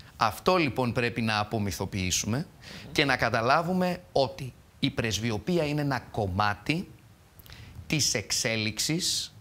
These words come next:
Speaker 1: της προσαρμογής που κάνει το μάτι μας. Τι σημαίνει προσαρμογή; Βλέπω μακριά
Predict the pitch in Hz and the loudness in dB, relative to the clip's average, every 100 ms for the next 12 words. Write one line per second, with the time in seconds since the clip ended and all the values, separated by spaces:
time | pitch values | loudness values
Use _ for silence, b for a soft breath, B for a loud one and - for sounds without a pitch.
0 | b b b b b - 170 - - - | b b b b b -2 0 2 -2 -8
1 | - 156 143 - - 120 110 113 110 92 | 0 4 4 4 4 4 4 2 2 2
2 | 160 220 - - - 127 175 208 208 170 | 2 0 -2 -4 -2 2 4 4 0 2
3 | 147 117 - - - 170 147 120 110 117 | 2 0 -6 -6 -2 0 0 0 0 0
4 | 110 131 196 B B B - 113 151 147 | 0 0 0 B B B -4 2 2 2
5 | 120 110 - 107 107 151 | 2 2 2 2 2 2